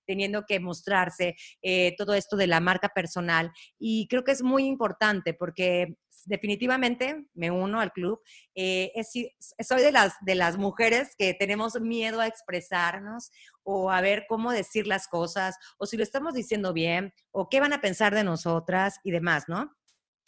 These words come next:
Entonces, yo creo que toda esa parte de los miedos y de, y, y que, y que van sumando más inseguridades, hacen que una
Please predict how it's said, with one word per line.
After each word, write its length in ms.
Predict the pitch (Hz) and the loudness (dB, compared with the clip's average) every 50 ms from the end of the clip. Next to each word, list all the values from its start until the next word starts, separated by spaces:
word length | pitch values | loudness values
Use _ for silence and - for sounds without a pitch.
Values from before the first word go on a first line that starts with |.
| _ _ - | _ _ -6
Entonces, 340 | 180 175 202 202 262 269 | -4 -4 -2 -4 -2 -2
yo 100 | - 294 | -2 0
creo 140 | 285 294 294 | 0 0 0
que 80 | 294 320 | 0 -2
toda 220 | - 294 285 285 | 0 2 2 2
esa 220 | 277 277 - 277 - | 2 0 -2 -2 2
parte 280 | 247 233 233 - 240 | 2 2 2 0 0
de 100 | 240 220 | 0 2
los 200 | 190 165 160 165 | 2 0 0 -2
miedos 480 | 190 180 175 175 170 170 170 175 - - | -2 0 0 2 2 0 0 -2 -4 -6
y 40 | 160 | -8
de, 200 | 143 156 165 165 - | -6 -8 -8 -10 -10
y, 220 | 180 160 160 - - | -8 -8 -8 -6 -6
y 200 | 208 170 165 - | -6 -6 -4 -2
que, 380 | - 170 165 160 160 160 - - | 0 2 2 2 2 0 -4 -6
y 100 | 165 165 | -6 -4
que 100 | - 175 | 0 2
van 180 | 190 202 226 208 | 4 2 2 2
sumando 880 | - 233 208 202 196 196 202 208 208 202 190 175 156 151 143 143 - _ | 0 2 4 4 4 4 4 4 6 6 6 4 4 0 -2 -4 -8 _
más 260 | 180 175 190 208 - 226 | -2 0 0 0 0 -2
inseguridades, 760 | 196 - 175 156 147 151 151 151 160 156 156 175 202 214 - - - - - - - - - - - _ | -4 -2 -4 -4 -2 -2 0 2 2 2 2 2 0 -2 -6 -12 -20 -18 -18 -18 -20 -20 -20 -20 -12 _
hacen 380 | - 214 220 - 254 254 254 - | -2 -2 -2 0 -2 -2 -2 0
que 280 | - 214 190 180 175 - - | 2 2 4 4 2 0 -2
una 340 | 214 208 214 220 226 - | -4 0 2 2 2 2